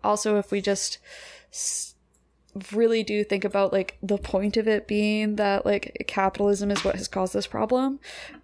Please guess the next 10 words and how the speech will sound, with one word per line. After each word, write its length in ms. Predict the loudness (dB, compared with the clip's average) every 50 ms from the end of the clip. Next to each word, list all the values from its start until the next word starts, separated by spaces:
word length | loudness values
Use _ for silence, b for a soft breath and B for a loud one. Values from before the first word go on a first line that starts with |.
| _ -2
um, 440 | -2 0 0 0 -2 -2 -4 -8 -10 -14 _ _ _ _ _ _ _ -2
and 160 | -2 0 2
we 100 | 2 2
acknowledge 600 | 2 0 0 -2 0 2 2 2 0 0 -2 -2
that, 180 | -2 0 2 2
like, 200 | 2 2 0 -2 -10 _ _ _ _ _ _ _ _ B B B B B B B B _ _ -8
money 300 | -6 -4 -2 -2 -2 -2
isn't 320 | -2 -2 -2 -4 -6 -4 -2
real. 440 | 0 0 2 2 2 0 -2 -6 -10 B B B B B B B B B B -2 B B B B B B
<laughs> 140 | -2 -2